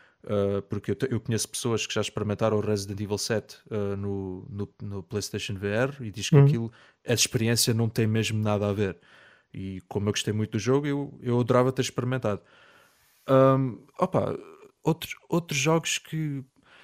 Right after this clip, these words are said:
Speaker 1: opa, eu confesso que a ideia de jogar o Breath of the Wild em primeira pessoa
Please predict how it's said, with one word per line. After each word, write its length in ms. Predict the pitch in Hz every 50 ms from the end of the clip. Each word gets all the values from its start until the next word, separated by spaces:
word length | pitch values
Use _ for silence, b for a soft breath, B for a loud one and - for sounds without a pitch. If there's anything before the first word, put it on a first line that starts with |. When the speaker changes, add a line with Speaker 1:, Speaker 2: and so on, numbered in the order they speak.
| b b b b b
Speaker 1:
opa, 220 | - - - 139
eu 100 | 139 156
confesso 720 | - - 208 180 151 - - 180 196 220 - - - -
que 280 | - - 180 180 165 - -
a 40 |
ideia 420 | 147 156 156 131 156 156 160 160 151
de 140 | 131 143 139
jogar 440 | 123 117 120 131 139 143 139 135
o 400 | 131 127 123 120 113 113 110 110
Breath 320 | 101 104 135 131 127 - -
of 120 | 123 117
the 80 | 117 120
Wild 400 | 113 120 123 123 117 113 107 117
em 40 | 117
primeira 380 | - - 120 117 120 120 117 107
pessoa 600 | - - - - 113 120 131 139 139 - -